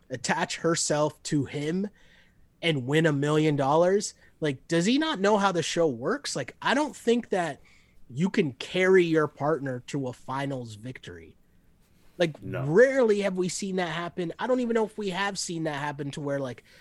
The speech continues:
Speaker 1: someone is just done and their one partner carries them completely to a, to a win. Like, if we've seen that,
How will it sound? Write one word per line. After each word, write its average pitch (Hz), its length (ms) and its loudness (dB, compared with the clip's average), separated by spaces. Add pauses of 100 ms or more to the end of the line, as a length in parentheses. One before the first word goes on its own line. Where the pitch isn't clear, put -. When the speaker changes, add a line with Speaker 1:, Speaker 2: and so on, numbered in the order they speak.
(140)
Speaker 1:
someone 190 380 2
is 165 120 0
just 120 420 -6
done 143 400 0
and 143 260 -6
their 139 100 -4
one 147 360 0
partner 147 560 -4
carries 170 720 -2
them 202 340 -2 (380)
completely 156 760 -4
to 131 220 -8
a, 117 80 -12 (240)
to 139 180 -6
a 110 60 -8
win. 165 400 0 (1500)
Like, 160 220 -6
if 202 160 -4
we've 226 200 -6
seen 240 320 0
that, 202 260 0